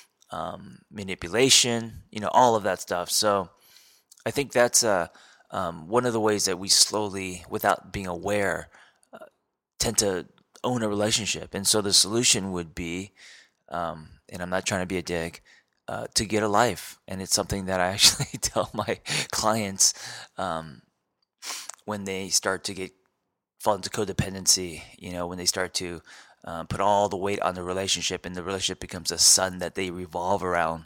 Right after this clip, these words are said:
right? And they start to lose their life. You gotta pull back and you gotta get a life.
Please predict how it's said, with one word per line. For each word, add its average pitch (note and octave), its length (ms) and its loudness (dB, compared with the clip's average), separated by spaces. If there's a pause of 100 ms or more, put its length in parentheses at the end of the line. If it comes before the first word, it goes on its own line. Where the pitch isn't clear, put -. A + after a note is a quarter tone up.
right? E2+ 260 0
And E2 120 -10
they E2 60 -6
start F2+ 200 -2
to F#2 80 -12
lose F#2 180 -8
their E2 140 -4
life. F2+ 480 -4 (1200)
You A#2+ 80 -20
gotta G2 300 -4
pull A2 240 0
back F2+ 340 2
and D#2+ 80 -14
you D#2+ 80 -18
gotta E2 320 -6
get E2+ 240 -12
a - 80 -10
life. E2+ 480 -8